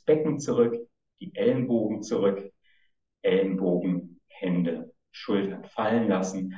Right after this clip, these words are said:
Und ab hier, genau das, was Niki vorhin gesagt hat, heißt es nämlich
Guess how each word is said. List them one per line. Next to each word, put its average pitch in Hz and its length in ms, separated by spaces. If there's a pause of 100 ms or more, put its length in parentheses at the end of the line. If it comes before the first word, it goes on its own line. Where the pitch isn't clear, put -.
(320)
Und - 300
ab 180 240
hier, - 540 (120)
genau - 240
das, - 180
was 113 140
Niki 113 320
vorhin 98 280
gesagt 107 420
hat, - 240 (400)
heißt 110 240
es 117 140
nämlich 107 300